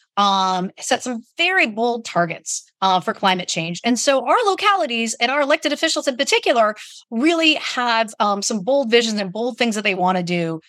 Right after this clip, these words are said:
um, to reduce greenhouse gases. And a part of that is then what, how does that play in the transportation space? Um, and so what we are hearing is that there was a great deal of urgency with moving to zero emission for our bus systems. And likewise,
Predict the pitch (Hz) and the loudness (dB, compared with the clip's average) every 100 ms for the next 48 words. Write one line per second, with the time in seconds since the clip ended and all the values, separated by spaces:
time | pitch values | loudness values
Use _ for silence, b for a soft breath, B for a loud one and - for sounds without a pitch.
0 | b b - 175 165 170 - 180 175 185 | b b 2 2 2 -2 -4 -2 -2 -4
1 | - 170 156 160 147 - 156 - - 302 | -6 -4 -2 -2 -2 -4 -4 -6 -2 -2
2 | 339 392 - 254 220 208 214 220 - - | 2 2 4 2 2 0 -2 -2 -2 2
3 | 262 247 208 - - 214 202 185 175 160 | 2 2 -2 -4 0 2 2 -2 -4 -2
4 | 156 151 - - - - - - - b | -4 -6 -10 -10 -10 -10 -12 -12 -18 b
5 | b b - 226 220 247 240 302 359 359 | b b 2 2 2 0 0 4 4 4
6 | 311 320 - 427 294 240 226 233 214 214 | 0 0 2 2 4 2 -2 0 2 2
7 | 214 - _ _ - 240 226 220 170 240 | 0 -4 _ _ -2 2 2 0 -2 0
8 | 294 220 214 226 233 226 180 - 233 226 | 0 0 -2 0 0 0 -6 -4 -4 -2
9 | 233 214 190 175 175 - b b 208 208 | -4 -4 -6 -6 -10 -14 b b -4 2
10 | 226 247 247 196 190 196 190 190 190 240 | 2 2 2 0 0 0 0 0 2 2
11 | - 139 240 _ _ _ _ _ - 202 | 0 -2 -6 _ _ _ _ _ 0 2
12 | 196 196 - 190 - - 98 98 - - | 4 2 0 -4 -6 -8 -12 -14 -8 -2
13 | 247 254 339 269 208 196 | 2 2 2 4 4 2